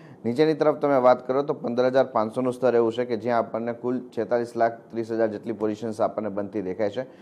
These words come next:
તો હવે એક મોટી રેન્જ અહીંયા જુઓ તમે તો એ સોળ હજાર અને પંદર હજાર પાંચસો વચ્ચેની થઈ છે. હવે એની વચ્ચેના લેવલ્સ તમારે જો વોચ આઉટ કરવા હોય તો એ બનતા દેખાઈ રહ્યા છે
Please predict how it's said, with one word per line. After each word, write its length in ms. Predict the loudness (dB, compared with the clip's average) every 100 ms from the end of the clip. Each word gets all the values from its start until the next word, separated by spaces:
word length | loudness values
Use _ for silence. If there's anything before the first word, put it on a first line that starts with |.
| -20 -2
તો 80 | 4
હવે 180 | 8 8
એક 400 | 4 0 -6 -2
મોટી 260 | -2 0 0
રેન્જ 300 | 0 -2 -4
અહીંયા 200 | -2 0
જુઓ 260 | 0 0
તમે 220 | -2 -4
તો 80 | -2
એ 60 | -2
સોળ 240 | -2 0
હજાર 280 | 2 4 2
અને 240 | 0 -4
પંદર 340 | -4 -4 -2 0
હજાર 180 | 0 0
પાંચસો 400 | -2 -4 0 0
વચ્ચેની 360 | 0 -4 -4
થઈ 100 | -4 -4 -8
છે. 120 | -10 -14 -18 -6
હવે 140 | -4
એની 260 | -2 -2 0
વચ્ચેના 380 | 2 0 0 0
લેવલ્સ 300 | 2 0 0
તમારે 280 | -2 0 0
જો 140 | -2
વોચ 240 | 0 0
આઉટ 220 | 2 0 0
કરવા 180 | 2
હોય 80 | 2
તો 120 | 2
એ 20 | -2
બનતા 340 | -4 -4 -2
દેખાઈ 280 | -2 -2 0
રહ્યા 140 | 0
છે 120 | -2